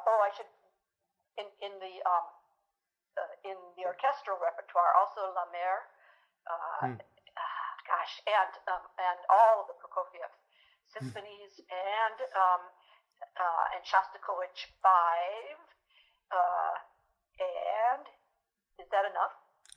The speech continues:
Speaker 2: <laughs> It's good. It's a good amount. Do you mean the Fifth Symphony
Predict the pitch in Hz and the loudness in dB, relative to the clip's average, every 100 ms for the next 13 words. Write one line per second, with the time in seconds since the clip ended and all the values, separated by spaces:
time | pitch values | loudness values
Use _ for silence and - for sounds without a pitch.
0 | - - - - 127 110 170 156 - - | -20 -20 -20 -6 -2 2 2 2 -6 -16
1 | - - 285 156 160 165 156 139 165 151 | -12 -4 2 6 6 6 0 4 4 4
2 | 139 151 143 147 143 131 127 135 139 147 | 4 4 6 6 6 4 -4 0 2 4
3 | 147 135 131 123 123 - - 156 - 196 | 6 6 6 6 2 -2 0 2 6 6
4 | 196 220 226 | 6 4 4